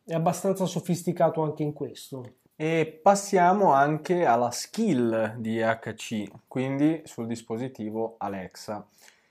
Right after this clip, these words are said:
Speaker 2: Cosa succede? Tantissimi, tantissimi,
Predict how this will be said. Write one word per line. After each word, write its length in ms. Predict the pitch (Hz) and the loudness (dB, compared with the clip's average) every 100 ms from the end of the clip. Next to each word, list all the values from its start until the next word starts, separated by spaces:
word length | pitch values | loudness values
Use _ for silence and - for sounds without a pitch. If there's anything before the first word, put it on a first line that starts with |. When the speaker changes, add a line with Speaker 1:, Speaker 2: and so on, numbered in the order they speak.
| _ | _
Speaker 2:
Cosa 240 | - 151 165 | -2 2 2
succede? 760 | 160 - - 120 101 101 92 - | -2 -8 -4 -2 -4 -6 -10 -6
Tantissimi, 1200 | 139 143 135 _ 165 151 - - - 117 113 107 | -4 -4 -8 _ -4 -2 -4 -8 -6 -6 -6 -6
tantissimi, 1300 | 131 131 123 - 151 143 - 123 120 117 113 110 | -6 -6 -10 -8 -8 -6 -10 -8 -6 -4 -6 -8